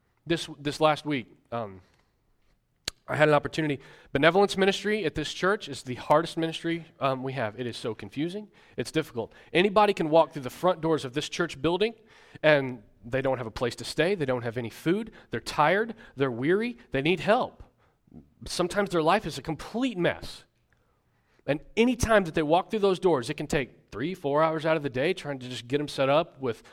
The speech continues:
food or a hotel room or something. We gotta talk to 'em. We gotta see who they are. We can't just throw some money at 'em and say, "Go, I got stuff to do." It takes time. Hardest ministry, I think, that we have here. There's lots of challenges in ministry, but that's one of the hardest ones I've seen in five years. I had an opportunity to sit on that back pew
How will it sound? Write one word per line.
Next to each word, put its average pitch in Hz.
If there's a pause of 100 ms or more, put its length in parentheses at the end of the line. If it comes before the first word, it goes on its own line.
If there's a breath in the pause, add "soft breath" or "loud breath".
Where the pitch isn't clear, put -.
(220 soft breath)
food 160
or 90
a -
hotel 143
room 185
or 123
something. 185 (1080)
We 120
gotta 123
talk -
to 185
'em. 185
We 160
gotta 117
see -
who 160
they 131
are. 131
We 151
can't 143
just -
throw 139
some 143
money 139
at -
'em 165
and 156
say, 127
"Go, 156
I 107
got 143
stuff -
to 110
do." 147 (220 soft breath)
It 120
takes -
time. 139 (420 soft breath)
Hardest 180
ministry, 123 (240 soft breath)
I 123
think, 139
that 131
we 123
have 123
here. 107 (320 soft breath)
There's 139
lots 139
of -
challenges 104
in 101
ministry, 98
but 92
that's 127
one 123
of 107
the 98
hardest 104
ones 95
I've 92
seen 101
in 90
five 98
years. 92 (640 soft breath)
I 117
had 156
an 165
opportunity 151
to 110
sit -
on 117
that 95
back 127
pew 117